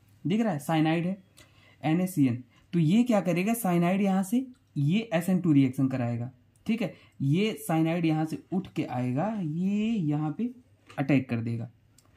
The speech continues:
अब यहाँ पे क्यों किया, वो मैं आपको समझाऊंगा, ठीक है ना, अभी समझो। यहाँ पे क्यों किया, क्योंकि ब्रोमीन है, ब्रोमीन एक अच्छा लीविंग ग्रुप है, और लीविंग ग्रुप है, तो ये बाहर निकलना चाहेगा। तो इसे बाहर निकालने के लिए क्या किया, साइनाइड यहाँ अट-, इस, इस पोजीशन पे अटैक किया।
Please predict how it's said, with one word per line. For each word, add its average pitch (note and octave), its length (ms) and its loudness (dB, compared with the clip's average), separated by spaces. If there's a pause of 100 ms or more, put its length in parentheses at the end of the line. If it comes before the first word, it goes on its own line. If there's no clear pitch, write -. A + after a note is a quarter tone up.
(120)
अब C#3 160 2
यहाँ D#3 220 2
पे F3+ 80 -2
क्यों F#3 180 -2
किया, F3+ 220 -2
वो F#3+ 120 0
मैं E3 160 2
आपको D3+ 240 -2
समझाऊंगा, D3+ 480 2
ठीक A3 160 -2
है A#3+ 80 0
ना, G#3+ 60 0
अभी F#3+ 160 0
समझो। C3+ 260 0 (380)
यहाँ E3 200 4
पे F#3+ 80 -2
क्यों G3+ 220 -2
किया, F#3 180 -2
क्योंकि G3 280 -2
ब्रोमीन F3+ 420 2
है, G#3 80 0
ब्रोमीन E3 360 4
एक F3+ 120 -2
अच्छा F3 200 -2
लीविंग F#3+ 300 4
ग्रुप F#3+ 220 0
है, A3 80 -2 (280)
और D3+ 160 2
लीविंग D#3+ 300 6
ग्रुप F#3+ 220 -2
है, A3+ 80 0
तो G#3+ 100 0
ये G3+ 80 4
बाहर F#3+ 280 4
निकलना A3 300 4
चाहेगा। F#3+ 300 0
तो D3+ 100 0
इसे C#3+ 180 -2
बाहर D#3+ 280 0
निकालने F3+ 340 0
के F#3+ 60 -2
लिए F#3+ 120 0
क्या F#3 140 -2
किया, G#3 160 -2
साइनाइड E3+ 520 0
यहाँ F3+ 340 2
अट-, C3 160 -2 (180)
इस, F#3 240 -2
इस G3 120 0
पोजीशन D#3+ 400 0
पे D3 60 0
अटैक B2+ 260 -4
किया। A#2+ 140 -4